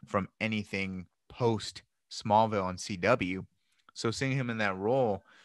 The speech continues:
was very hard to distinguish. Oh, you know, I, I, I'm familiar with Michael Rosenbaum. I'm familiar with the D C animated series Lex Luthor. I'm familiar with, um,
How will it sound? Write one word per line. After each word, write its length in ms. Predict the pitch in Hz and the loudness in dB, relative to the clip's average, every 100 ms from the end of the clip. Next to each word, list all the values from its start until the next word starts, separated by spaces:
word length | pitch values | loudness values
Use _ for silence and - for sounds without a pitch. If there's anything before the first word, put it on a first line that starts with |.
| _ - | _ -4
was 160 | 107 | 0
very 320 | 104 110 107 - _ _ | 6 6 6 0 _ _
hard 460 | - 113 123 123 107 | 0 4 6 6 4
to 80 | 113 | -4
distinguish. 640 | 98 - - 117 107 101 - | -10 -8 -4 0 0 -2 0
Oh, 260 | 120 120 104 - - _ _ - | 2 2 2 -8 -20 _ _ -10
you 80 | |
know, 100 | 107 - - | -10 -10 -8
I, 140 | 92 - _ _ _ - | -8 -8 _ _ _ -6
I, 180 | 107 104 | -4 -2
I'm 280 | 107 107 107 | 2 2 0
familiar 440 | 104 107 107 107 101 | -2 -2 0 0 0
with 140 | 95 | 0
Michael 540 | 98 98 - 104 95 - - | 0 -2 -2 -4 -4 -12 0
Rosenbaum. 600 | 110 113 123 113 117 113 | 4 4 4 6 6 4
I'm 120 | 98 | 0
familiar 460 | 104 98 101 101 98 | -2 -4 -2 -2 -4
with 140 | 95 | -6
the 60 | 92 | -6
D 160 | 95 | -6
C 160 | 95 98 | -6 -2
animated 360 | 92 92 90 87 | -2 -2 -4 -4
series 320 | 104 95 90 | 0 2 2
Lex 220 | 90 - | -2 -2
Luthor. 480 | 104 113 - 107 110 - _ _ - | 0 0 2 0 -2 -6 _ _ -12
I'm 80 | 92 | -8
familiar 420 | 98 95 98 95 | -4 -2 -2 -2
with, 260 | 95 92 - _ _ _ _ _ 92 | -2 -4 -6 _ _ _ _ _ -4
um, 420 | 90 87 82 | -2 -4 -6